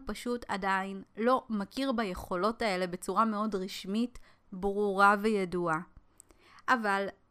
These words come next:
מה שכן חשוב, זה שאתם תעריכו את המקום הזה שקיים בכם. זה חלק מכם,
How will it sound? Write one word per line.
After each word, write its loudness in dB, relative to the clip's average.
מה -2
שכן -4
חשוב, -8
זה 0
שאתם 2
תעריכו 2
את -8
המקום 2
הזה 0
שקיים -2
בכם. -6
זה -2
חלק 2
מכם, 0